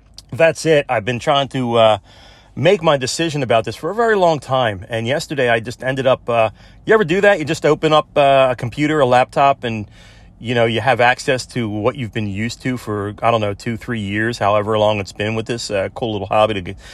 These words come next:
and then it's brought me to you all, me to talk to you, and it's been great.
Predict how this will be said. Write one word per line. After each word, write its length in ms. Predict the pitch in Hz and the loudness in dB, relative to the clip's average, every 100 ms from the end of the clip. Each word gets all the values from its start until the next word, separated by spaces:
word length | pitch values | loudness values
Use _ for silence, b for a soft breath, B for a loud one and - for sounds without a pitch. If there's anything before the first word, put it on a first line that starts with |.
| B - | B -6
and 120 | 107 | -2
then 260 | 104 101 104 | -2 -4 -6
it's 160 | 104 - | -10 -12
brought 420 | - 120 127 120 | -10 4 4 4
me 80 | 110 | -2
to 140 | - | -4
you 200 | 101 117 | -2 4
all, 300 | 113 117 120 | 6 6 4
me 260 | 107 113 110 | 2 -4 -4
to 120 | 104 | -8
talk 340 | - 120 - | 0 2 2
to 120 | - 110 | -2 -8
you, 260 | 113 113 | -4 -4
and 140 | 101 92 B B | -4 -8 B B
it's 120 | 160 | -2
been 120 | - 247 | 2 2
great. 380 | 226 262 - | 4 2 0